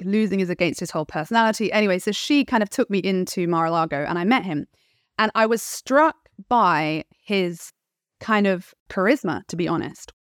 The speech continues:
It was just after the midterms and all the press was saying that, like, he was in a terrible mood and they were, like, going back to this whole, like, oh, he was throwing ketchup at the walls.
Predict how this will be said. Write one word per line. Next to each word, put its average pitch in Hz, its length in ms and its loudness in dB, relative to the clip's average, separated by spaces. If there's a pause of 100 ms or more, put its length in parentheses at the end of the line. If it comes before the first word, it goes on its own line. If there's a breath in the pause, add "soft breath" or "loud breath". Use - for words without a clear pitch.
(180)
It 220 120 4
was 214 120 -2
just 262 280 0
after 233 240 2
the 202 80 0
midterms 190 760 -4 (300)
and 180 560 0 (320)
all 226 160 4
the 214 80 0
press 196 360 0
was 190 100 -8
saying 180 280 0
that, 165 100 -2
like, 165 240 0
he 190 160 -6
was 175 120 -4
in 170 100 -2
a 165 40 -6
terrible 247 500 -2
mood 226 560 2
and 196 140 2
they 190 80 2
were, 185 80 2
like, 185 220 0
going 208 240 2
back 202 140 2
to 196 60 -8
this 190 180 -4
whole, 202 180 2
like, 190 200 0
oh, 214 200 2
he 208 160 0
was 190 160 -2 (220)
throwing 220 260 4
ketchup 214 500 0
at 202 80 -4
the 208 80 -4
walls. 202 720 0